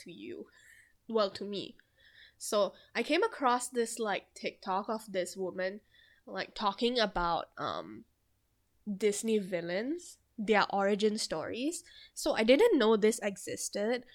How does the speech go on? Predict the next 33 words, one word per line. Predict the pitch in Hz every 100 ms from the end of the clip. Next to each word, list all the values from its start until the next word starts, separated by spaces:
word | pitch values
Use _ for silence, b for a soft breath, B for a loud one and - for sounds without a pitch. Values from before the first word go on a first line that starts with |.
| B B -
but | 190 202 185 - _ _ _ -
there | 202 226 269
is | 370 -
this | 208 208 180 196 - - - - -
trilogy, | 220 202 214 196 233 285 370 - _ _ _ _ _ _ - -
or | 220 202 -
I, | 247 - -
I | 277
can't | - 427 466 - _ _ _
tell, | - 226 240 254 254 b b -
no, | 262 -
it's | 269 269
not | 403 370
really | 233 247 247
a | 196
trilogy, | - 202 190 196 196 214
but | 220 208
it's | 214 -
more | 226 269
like | 294 262 -
a | 208
series, | 202 - 214 208 214 226 247 - - - _ _ -
a |
book | 226 - 311 311 -
trilogy, | 208 190 190 196 - 208
I | -
guess | 214 214
is | 233 -
the | 165
right | 180 175 185
word, | 175 185
but | - - B B B B _
it's, | 240 226 - -